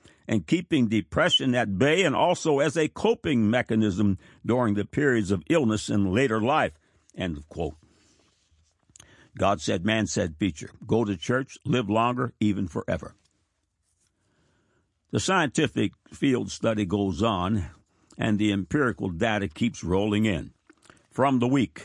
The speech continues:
June three, twenty sixteen, excerpts from the fe-, from the feature, Health Benefits of Church, follow.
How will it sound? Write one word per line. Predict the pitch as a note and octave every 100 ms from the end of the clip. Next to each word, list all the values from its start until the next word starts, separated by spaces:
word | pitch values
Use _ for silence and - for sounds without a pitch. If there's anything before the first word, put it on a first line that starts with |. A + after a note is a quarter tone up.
| -
June | G2 - B2+ B2+ G#2+
three, | B2+ A#2
twenty | F2 - A2+ G2
sixteen, | - - - - A2 F2+ D#2+ D#2+ - _ -
excerpts | C3 - - A2 -
from | - A2 G2+
the | F2+
fe-, | - C3 -
from | - G#2
the | G2 F2+
feature, | - A#2 - F#2+ E2 _ _
Health | - D3 D#3 -
Benefits | A2+ B2+ G2+ - G#2+ -
of | G2+ D#2+
Church, | - D3 A#2+ - - -
follow. | A#2+ F#2+ -